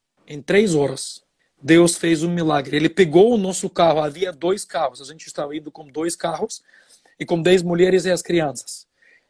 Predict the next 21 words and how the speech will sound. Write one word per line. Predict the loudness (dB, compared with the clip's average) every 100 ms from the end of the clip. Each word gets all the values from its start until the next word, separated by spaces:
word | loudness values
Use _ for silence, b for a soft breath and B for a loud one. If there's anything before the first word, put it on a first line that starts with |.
| -2
Ele | 0 2
pegou | 4 4 4
o |
nosso | 2 -4
carro | 0 2 2
assim, | -2 -4 -10 -10 -12 _ _ _
eu | -4 2 2
não | 2 -2
sei, | -2 -4 -4 -8
cada | -2 0 0 -2
cem | -6 -8
metros | -6 -6 -6 -8 -6
havia | -6 -4 -2
militares, | 0 -2 -2 -4 -4 -12 -20 _
cada | -4 -4 -2
cem | -6 -6
metros, | -6 -8 -10
"Você | -8 -2 0
vai | 2
pra | 4 4
onde?" | 4 -2 -14